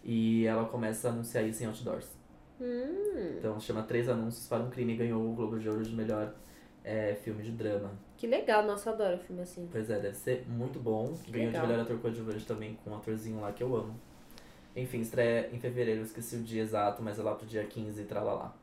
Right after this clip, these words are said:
Speaker 2: Legal. Em março a gente vai ter Jogador Número Um, do Steven Spielberg, que é um filme já muito comentado e esperado.
Speaker 1: Animadinho pra ver, animadinho
Speaker 2: Eu acho
Speaker 1: pra
Speaker 2: que vai
Speaker 1: ver.
Speaker 2: ser legal
Speaker 1: Deve ser
Speaker 2: também.
Speaker 1: muito bem feito.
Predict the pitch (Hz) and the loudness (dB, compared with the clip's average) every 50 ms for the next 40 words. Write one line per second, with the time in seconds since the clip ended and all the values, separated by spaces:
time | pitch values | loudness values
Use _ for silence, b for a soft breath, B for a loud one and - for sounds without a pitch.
0 | - - 196 190 190 190 175 160 156 160 - B B B B B B B B 269 | -16 -8 -6 -4 0 0 0 0 0 -2 -6 B B B B B B B B 2
1 | 277 277 277 262 277 311 311 - 311 269 294 285 294 285 269 277 269 269 269 277 | 4 8 8 10 10 10 8 6 4 4 4 2 4 6 6 6 8 8 6 8
2 | 269 269 269 262 254 254 254 254 269 277 277 277 277 311 311 269 254 240 226 233 | 10 10 10 10 12 12 12 12 10 10 8 8 8 10 10 10 10 8 6 2
3 | - - - 202 196 208 214 214 - - 196 180 202 214 233 226 - - 233 220 | 0 -4 -2 2 4 4 4 4 2 2 4 4 6 6 4 2 2 2 2 4
4 | 220 208 247 254 285 277 277 - 262 202 202 226 240 - - 233 220 226 233 233 | 10 12 12 12 12 10 8 6 6 8 8 6 6 4 2 2 4 6 4 6
5 | 226 226 214 233 269 269 254 247 233 - - - 220 220 208 208 202 190 175 175 | 8 10 10 10 10 8 6 6 4 2 0 -2 0 2 2 2 4 6 6 6
6 | 180 185 190 185 185 185 - 196 185 175 160 156 160 160 170 196 247 302 - - | 6 6 2 0 0 0 0 2 2 4 4 4 2 2 0 -2 -4 -4 -6 -8
7 | - - 107 110 110 104 104 107 110 107 107 110 113 120 - - 156 123 107 101 | -10 -8 -6 -4 -2 -2 -2 -2 -2 -4 -2 2 2 2 4 4 4 4 4 4
8 | 101 101 104 107 - 196 185 180 175 175 175 170 170 170 185 190 185 - 190 185 | 2 0 -2 -2 0 2 4 6 8 8 8 8 6 6 6 4 4 4 2 2
9 | 185 185 202 196 202 214 226 254 262 190 151 151 117 120 120 123 - 131 110 - | 4 6 6 6 6 4 4 4 4 4 2 2 0 -2 -4 0 2 2 2 2
10 | - - 104 95 | 0 -4 -8 -10